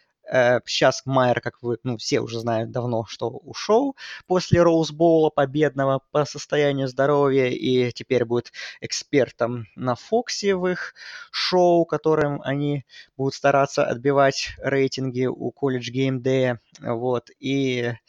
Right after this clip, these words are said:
теперь Райан Дэй полноценный главный тренер, молодой, атакующий специалист,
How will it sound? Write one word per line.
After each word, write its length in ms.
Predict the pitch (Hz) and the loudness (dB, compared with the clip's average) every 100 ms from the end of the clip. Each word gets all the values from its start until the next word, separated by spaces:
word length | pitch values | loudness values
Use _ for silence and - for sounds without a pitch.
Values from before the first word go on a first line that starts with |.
| - - - - | -16 -14 -14 -16
теперь 240 | - 190 | 0 4
Райан 300 | 175 160 147 | 6 6 6
Дэй 160 | 139 151 | 2 2
полноценный 480 | 117 120 - 135 127 | 2 -2 -2 -2 0
главный 280 | 127 127 | 2 2
тренер, 440 | 127 208 226 196 180 _ _ _ _ - | 0 0 2 2 0 _ _ _ _ -16
молодой, 680 | - 127 120 123 180 202 190 _ _ _ - | -2 2 2 4 4 4 0 _ _ _ -8
атакующий 680 | - 117 - 147 131 - | -4 -4 -2 -2 -2 -2
специалист, 880 | 123 - - - 127 151 196 202 - | -10 -12 -6 0 2 2 0 -2 -8